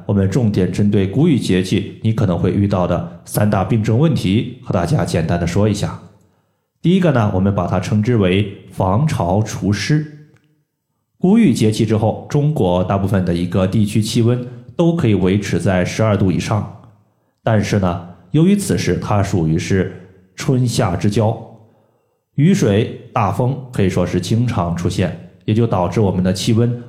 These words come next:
忽高忽低，降雨量呢，从谷雨节气开始也开始明显增多，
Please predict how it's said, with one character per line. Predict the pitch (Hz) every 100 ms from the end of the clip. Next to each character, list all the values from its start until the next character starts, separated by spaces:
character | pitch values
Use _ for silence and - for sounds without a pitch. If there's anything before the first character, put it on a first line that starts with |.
| -
忽 | - 113
高 | 113 110 113
忽 | 110 120
低， | 120 131 135 131 - - _ _
降 | - 202 131
雨 |
量 | 92 113 104
呢， | 87
从 | 85 - 92 101
谷 | 117 151
雨 | 123
节 | 90 95
气 | 98
开 | - 101
始 | 98 85
也 | 95 92
开 | 82 98 95
始 | 92 90
明 | 92 95
显 | 120 110 87
增 | 87 104
多， | 107 120 120 - -